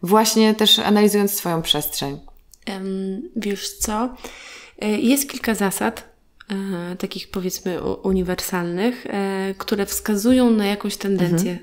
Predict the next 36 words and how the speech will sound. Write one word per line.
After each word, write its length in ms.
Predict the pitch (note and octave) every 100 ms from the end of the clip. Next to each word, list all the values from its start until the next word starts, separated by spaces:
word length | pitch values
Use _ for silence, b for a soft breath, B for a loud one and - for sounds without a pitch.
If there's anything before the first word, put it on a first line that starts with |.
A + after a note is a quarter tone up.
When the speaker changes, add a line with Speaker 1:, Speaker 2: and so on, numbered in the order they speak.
| -
Speaker 1:
Mhm. 400 | F#3+ F3+ F3+ F3+
Speaker 2:
E, 40 | -
natomiast, 800 | G3+ G3+ G#3 G#3 G3 G3+ - -
e, 40 | G3 F#3+ F#3+ F#3+ F#3+ G3+ -
mm, 560 | A3 G#3 G3+ G#3 G#3+ - -
zawsze 340 | G#3+ A3+ A#3
są 180 | A3+ G#3+
wyjątki. 600 | G3+ G3 F#3 - F#3 F3 B B B B B
E, 100 | - - - -
akurat 280 | A3 A#3
to 60 | B3
mi 100 | B3
się 120 | A#3+
rzuciło 300 | G#3+ A#3 A3+
w 40 | A#3+
oczy 140 | C4+
Speaker 1:
Tak. 120 | -
Speaker 2:
z, 100 | G#3 - G3+ G3 F#3+ G3
z 60 |
tą, 460 | - G3+ G3 G3 F#3+ -
e, 460 | F#3+ F#3 F3+ F3+
z 100 | F#3
tą, 800 | - F#3 F#3 F#3 F3+ F#3 F#3 F3+ G3+
z 80 | -
tym 220 | G3+ F#3+
łóżkiem 360 | F#3 - F#3+ F#3+
i 40 |
z 60 | F#3
tą 140 | F#3
szafką. 500 | - E3 - G#3 C4 B B B B B
E, 600 | F3+ F#3+ F#3 F#3 F#3+ G3+ G3 -
no 200 | - G#3+
bo 180 | G3+ G#3+
w, 200 | G3+ -
w 140 | G#3+ G3+
zwi-, 240 | - A3+